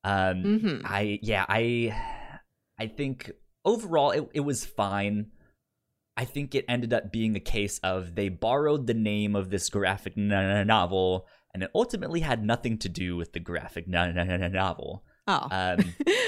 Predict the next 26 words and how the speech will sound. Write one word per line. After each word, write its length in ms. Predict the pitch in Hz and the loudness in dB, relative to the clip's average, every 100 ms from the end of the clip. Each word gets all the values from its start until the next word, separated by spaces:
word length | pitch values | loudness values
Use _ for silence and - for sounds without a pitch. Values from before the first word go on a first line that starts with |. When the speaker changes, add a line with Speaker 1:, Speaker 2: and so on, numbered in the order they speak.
| 359 | 2
Speaker 2:
Well, 120 | 262 | 6
I've 200 | 269 240 | 6 4
never 400 | 240 214 220 208 | 0 4 4 6
read 220 | 185 170 175 | 6 4 4
the 60 | |
graphic 520 | 220 - 196 190 240 | 2 6 6 6 2
novel, 220 | 240 190 202 | 2 4 4
Speaker 1:
Yeah. 140 | 190 | 4
Speaker 2:
so 140 | 175 202 | 4 2
I 20 | |
have 120 | 196 | 2
nothing 500 | 185 170 180 233 208 | 2 2 4 2 2
to 100 | 240 | 0
compare 500 | 247 208 - 180 202 | 0 0 0 0 0
it 220 | - 269 - - | 2 2 0 -12
to. 120 | - | -2
Speaker 1:
So 280 | - 160 127 - - _ _ _ _ | 2 2 0 -10 -20 _ _ _ _
that, 380 | 139 139 175 196 | -8 2 2 4
I 80 | 185 | 0
think, 220 | 185 170 | 0 0
is 160 | 151 120 | 0 0
where 200 | 123 127 | 2 2
my 180 | 123 113 104 85 85 | 2 0 -2 -6 -4
disappointment 720 | 120 113 107 - 107 107 101 - | -2 0 -2 -2 -2 -2 -4 -6
stems 840 | - - 90 98 104 101 92 - | -6 0 0 2 0 -2 -6 -6
Speaker 2:
Mm-hmm. 280 | 240 254 165 | -4 -4 -6